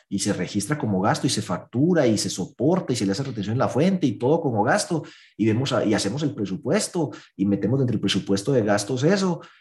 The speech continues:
Y a fin de año entonces vamos a tener quinientos millones de excedentes, lo que nos alcance para que después de pagar el impuesto de renta podamos revalorizar los aportes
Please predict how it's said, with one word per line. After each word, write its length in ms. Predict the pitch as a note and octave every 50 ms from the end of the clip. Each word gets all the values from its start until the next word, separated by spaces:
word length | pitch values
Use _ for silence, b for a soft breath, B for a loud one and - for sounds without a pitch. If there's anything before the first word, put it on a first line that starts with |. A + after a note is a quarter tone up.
| B _ _
Y 160 | - G#2 G#2+
a 120 | G#2+ G2+ -
fin 180 | G#2+ G2+ G2+
de 100 | A2+ B2+
año 160 | B2 C3 C3+
entonces 300 | B2+ B2 - B2+ C3 B2
vamos 160 | A#2 A#2+ C3 C3
a 40 |
tener 180 | - G2+ F#2+ G2
quinientos 360 | - B2+ C3 C3 A#2+ - C3+
millones 280 | A#2+ G#2+ G2 G2 B2 C#3
de 80 | C3+
excedentes, 680 | A#2 A2 - G2+ F#2 B2 F3 G#3 - - D3 - - -
lo 120 | A#2 A2
que 120 | A2 A2
nos 180 | G2 F#2+ G2 -
alcance 460 | F#2 F#2 - - A2 A#2 A#2+ C#3+ D#3
para 280 | D3+ - A#2 G#2 G2+ G2+
que 120 | - G#2
después 340 | F#2+ F#2 F#2 - - A#2+ B2
de 80 | D3+ D3
pagar 240 | D3+ A#2+ A2+ A#2+
el 80 | C#3 D3
impuesto 320 | C#3 A#2 A#2+ A#2+ A#2 -
de 80 | D#3 C3
renta 380 | - F3 G3 G3 - D#3+ - -
podamos 340 | A2 A2 G#2+ A#2 C3 C#3+
revalorizar 600 | C#3 B2+ A2+ G#2+ G#2 G#2 G2 G2 F#2 F2 G#2+ G#2
los 140 | A#2+ D3 D3
aportes 800 | B2 F#2+ - - G#3+ G#3+ G#3 - F#3+ E3+ D#3 - - B B